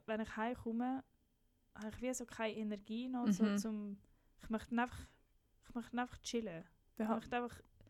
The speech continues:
Speaker 1: einfach sitzen, Bruder. Einfach sitzen. <laughs>
Speaker 2: Ich einfach liegen. <laughs>
Speaker 1: Ja, es ist, ähm,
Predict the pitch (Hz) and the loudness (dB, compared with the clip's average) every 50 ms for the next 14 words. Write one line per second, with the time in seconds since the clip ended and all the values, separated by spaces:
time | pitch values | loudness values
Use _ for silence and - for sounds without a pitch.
0 | - - - - - - - 240 233 226 - - - - - 240 220 - - - | -20 -20 -20 -20 -14 -6 -4 -4 -4 -4 -4 -6 -4 -2 -2 -2 -4 -4 -4 -4
1 | 208 196 196 202 202 185 180 180 185 - - - - - - - - - 226 214 | -4 -2 0 0 0 0 -2 -4 -8 -10 -14 -20 -20 -20 -20 -18 -8 -6 -4 -4
2 | 208 214 - - - 226 208 208 - - - 190 185 - - - _ - - - | -4 -6 -8 -4 -2 -2 -2 -4 -6 -12 -12 -12 -12 -14 -18 -20 _ -20 -10 -6
3 | 269 - - - - - - - - - 190 220 196 - - - 190 - - - | -6 -6 -6 -6 -10 -14 -14 -2 4 6 6 6 6 6 4 2 2 0 -2 0
4 | - 208 202 202 202 - - 208 - - 277 - 240 277 269 - - 254 - - | 2 2 4 4 2 0 0 6 10 10 10 12 12 10 10 12 10 10 10 6
5 | - - - - - 220 226 220 220 214 214 208 202 - - - - _ _ _ | -2 -12 -12 -4 0 2 2 4 4 4 2 2 0 -4 -10 -18 -20 _ _ _
6 | - - _ - 226 - - 220 - - 214 214 208 202 202 202 196 196 196 190 | -20 -12 _ -8 -8 -6 -6 -6 -6 -6 -6 -4 -4 -4 -4 -4 -4 -4 -6 -8
7 | 196 202 | -8 -10